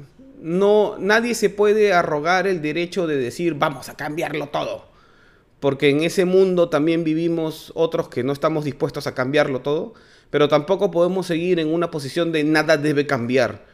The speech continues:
porque todos estamos seguros de que hay cosas que deben cambiar.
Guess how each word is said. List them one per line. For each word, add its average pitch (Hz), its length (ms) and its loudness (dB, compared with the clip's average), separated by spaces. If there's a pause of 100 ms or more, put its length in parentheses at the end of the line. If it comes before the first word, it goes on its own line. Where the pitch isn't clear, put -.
(340)
porque 127 240 -4
todos 160 260 2
estamos 143 300 -4
seguros 135 360 0
de 107 140 -2
que 113 100 -4
hay 113 120 -2
cosas 123 340 -6
que 101 140 -6
deben 101 460 0
cambiar. - 420 -18